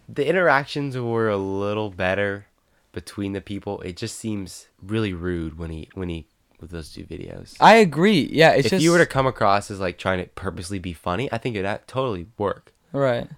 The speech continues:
Speaker 1: But it, it did seem like, especially the first guy, Tuchanimo
Speaker 2: Yeah.
Speaker 1: or whatever his name is,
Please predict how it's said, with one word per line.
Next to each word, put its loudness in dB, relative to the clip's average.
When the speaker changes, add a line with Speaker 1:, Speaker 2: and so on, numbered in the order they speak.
Speaker 1:
But -2
it, -6
it -8
did -4
seem -6
like, -2
especially -2
the -2
first -4
guy, 0
Tuchanimo -10
Speaker 2:
Yeah. 2
Speaker 1:
or -6
whatever -6
his -10
name -4
is, -8